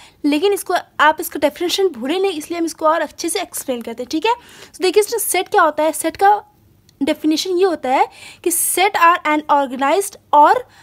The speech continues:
well defined collection is called set। सेट क्या होता है? एक well defined collection होता है, या ऑर्गेनाइज कह लीजिए, ऑर्गेनाइज्ड या well defined collection,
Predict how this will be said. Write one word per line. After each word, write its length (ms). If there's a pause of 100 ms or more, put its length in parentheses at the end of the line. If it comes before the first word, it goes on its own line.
(180)
well 320
defined 300 (100)
collection 400
is 100 (120)
called 300 (280)
set। 360 (320)
सेट 300
क्या 160
होता 200
है? 60
एक 180 (140)
well 240
defined 380 (100)
collection 500
होता 240
है, 180
या 180 (140)
ऑर्गेनाइज 580
कह 160
लीजिए, 340 (520)
ऑर्गेनाइज्ड 720 (300)
या 120
well 320
defined 420
collection, 540